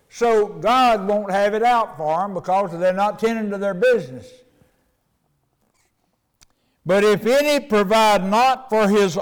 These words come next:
own, and specially for those of his own house, he has denied the faith and is worse than an infidel or an unbeliever." That's what God is saying.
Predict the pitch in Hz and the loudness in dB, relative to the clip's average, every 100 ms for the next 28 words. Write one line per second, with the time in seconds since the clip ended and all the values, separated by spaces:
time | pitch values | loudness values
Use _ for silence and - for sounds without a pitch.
0 | - 226 226 190 151 143 160 165 _ _ | -4 0 2 2 -2 -4 -8 -10 _ _
1 | _ _ _ 185 202 190 - - - 285 | _ _ _ -2 -2 -2 -8 -8 0 0
2 | 262 - 190 190 190 190 208 220 233 180 | 0 0 -2 0 0 0 2 4 2 0
3 | 190 180 190 180 196 233 240 196 190 151 | 0 2 0 2 2 2 0 2 4 4
4 | 165 - - - _ _ - 233 220 202 | 0 -4 -18 -20 _ _ -2 2 4 4
5 | 190 135 165 170 175 214 240 220 247 233 | 2 0 -2 0 2 4 2 0 -2 0
6 | 202 180 190 185 - - - 208 202 175 | 2 4 2 -2 -14 -10 -2 0 2 0
7 | 135 226 226 202 185 - - _ 180 202 | 0 2 4 2 -2 -8 -20 _ -2 0
8 | 208 220 226 185 170 165 160 170 160 - | 0 -2 -2 -2 -2 0 0 0 -2 -8
9 | - _ 165 160 160 185 185 190 202 185 | -20 _ -4 -4 -2 -4 -4 -2 0 -2
10 | 120 - - - - 196 220 247 240 233 | -6 -16 -20 -20 -12 -8 -4 -4 -2 0
11 | 254 240 202 - 208 175 139 98 | 2 2 0 0 2 4 2 -2